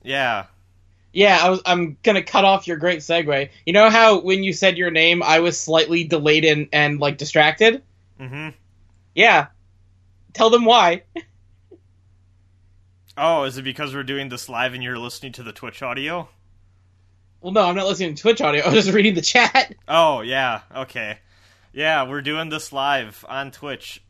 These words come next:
Speaker 1: I don't know why. You know, 'cause we can drink now, that's why. 'Cause it's waf twenty-one.
Speaker 2: Ugh, that's gross.
Speaker 1: Yeah. So, we've been
Speaker 2: So.
Speaker 1: doing things.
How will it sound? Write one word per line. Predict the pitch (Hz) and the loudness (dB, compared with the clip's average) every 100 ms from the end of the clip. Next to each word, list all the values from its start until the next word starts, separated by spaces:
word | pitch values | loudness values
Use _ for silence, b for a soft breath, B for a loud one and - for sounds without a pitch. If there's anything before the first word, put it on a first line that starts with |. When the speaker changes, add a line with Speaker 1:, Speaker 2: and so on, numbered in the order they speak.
| - | -8
Speaker 1:
I | 135 | -6
don't | 190 247 | -6 -8
know | 156 139 | -8 -6
why. | 120 127 127 | -4 -6 -6
You | 147 | -8
know, | 175 160 | -10 -10
'cause | 151 135 | -12 -14
we | 151 | -14
can | 156 | -14
drink | 104 117 110 | -14 -14 -16
now, | 101 87 | -16 -16
that's | 92 92 | -16 -20
why. | - - - _ _ | -20 -20 -20 _ _
'Cause | 107 92 | -20 -20
it's | 107 | -18
waf | 104 107 _ | -16 -16 _
twenty-one. | - 104 90 90 90 95 _ _ _ _ _ _ _ _ - | -20 -20 -20 -20 -20 -20 _ _ _ _ _ _ _ _ -12
Speaker 2:
Ugh, | 147 - | -12 -10
that's | 143 - | -14 -14
gross. | 120 117 127 - _ _ _ _ | -12 -12 -12 -20 _ _ _ _
Speaker 1:
Yeah. | 101 92 90 85 _ _ _ _ _ _ _ _ _ _ _ _ _ _ _ _ _ _ _ _ _ _ _ _ | -16 -14 -14 -18 _ _ _ _ _ _ _ _ _ _ _ _ _ _ _ _ _ _ _ _ _ _ _ _
So, | - 453 135 101 _ _ _ _ _ _ _ | -6 -4 -4 -10 _ _ _ _ _ _ _
we've | 202 | -8
been | 165 214 | 0 0
Speaker 2:
So. | 147 | 0
Speaker 1:
doing | 131 120 | -6 -10
things. | - 104 104 131 - - | -16 -18 -16 -16 -18 -20